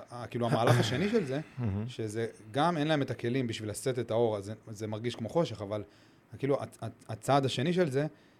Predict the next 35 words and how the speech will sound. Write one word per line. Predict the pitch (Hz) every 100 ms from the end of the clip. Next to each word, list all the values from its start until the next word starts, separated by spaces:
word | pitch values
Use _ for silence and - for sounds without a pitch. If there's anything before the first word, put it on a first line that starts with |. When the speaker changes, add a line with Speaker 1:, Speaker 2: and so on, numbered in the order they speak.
| _
Speaker 1:
זה | 101 110
שזו | 101 117 110 - _ _ _ 104 98 95 127 131
המכה | 123 117 - 147
התשיעית | 123 - - 123 156 - - - -
Speaker 2:
מהמם. | 107 98 92
Speaker 1:
הכי | - 165
קשה. | - 113 165 117 - - -
Speaker 2:
מהמם. | 117 95 - - - -
Speaker 1:
כי | 120
כתוב, | 113 - 202 160 143 131 95
<clears throat> | 98 - 123
"לא | 143 143
ראו | 143 143
איש | 156 139
את | 113
אחיו". | - 147 95 90
Speaker 2:
מהמם. | 120 95 87 _ _ _ _
Speaker 1:
אז, | 120 104 -
אז, | 127 117
אז, | 123 117 123 113 -
אז, | 117 123
אז | 117
מה, | 147 -
אז | 113 107 -
Speaker 2:
יפה. | 110 104 98
Speaker 1:
אז | - 110
כשיש | - - 127 147 202 -
כל | 156
כך | 202 196
הרבה | 165 147
אור | 139 170 143 104 - _ _ _ _
שאין | - 147
לך | 165 131 -
כלי | 156
לשאת, | 156 139 196 226